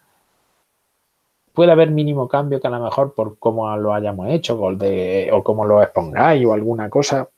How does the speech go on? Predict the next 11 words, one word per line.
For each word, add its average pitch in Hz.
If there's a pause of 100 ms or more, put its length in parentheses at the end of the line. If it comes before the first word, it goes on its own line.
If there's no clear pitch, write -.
(120)
pero 123
básicamente 175
va 143
a 135
ser 117
esto. - (640)
Y 143
en 139
el 123
juego 175
motor, 170